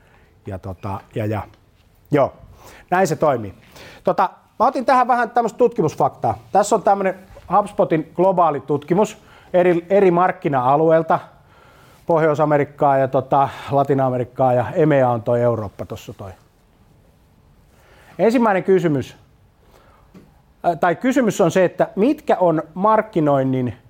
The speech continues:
prioriteetit joka bisnesalueella. Ykkösenä on converting contacts leads to customers. Elikkä markkinoinnin tehtävä on saada enemmän liidejä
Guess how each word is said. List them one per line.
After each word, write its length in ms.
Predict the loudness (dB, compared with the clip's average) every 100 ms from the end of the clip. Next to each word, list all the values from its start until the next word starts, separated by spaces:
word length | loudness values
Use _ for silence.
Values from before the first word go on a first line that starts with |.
| -4
prioriteetit 800 | 2 2 2 -4 -14 -20 _ _ _ -20 _ _ _ _ _ _ _ _ _ _ _ _ -4
joka 240 | 0 2
bisnesalueella. 760 | 2 0 -4 -6 -8 -12 -16 -12 -2
Ykkösenä 500 | -2 0 -2 0 -2
on 140 | -4 -10 _ _ _ -2
converting 600 | -2 2 0 0 -2 0
contacts 500 | 0 0 -2 -4 0
leads 320 | 2 0 -2
to 80 | -6
customers. 600 | -4 -6 -8 -18 -20 -20 _ _ _ _ _ _ _ _ _ _ _ -20 _ _ _ _ -6
Elikkä 240 | -4 -2
markkinoinnin 680 | 0 0 0 0 0 0 0
tehtävä 540 | 0 -2 -6 -10 -8
on 140 | -8 -10
saada 360 | -6 -4 -4 -6
enemmän 500 | -4 -4 -4 -6 -6
liidejä 540 | -6 -6 -6 -10 -14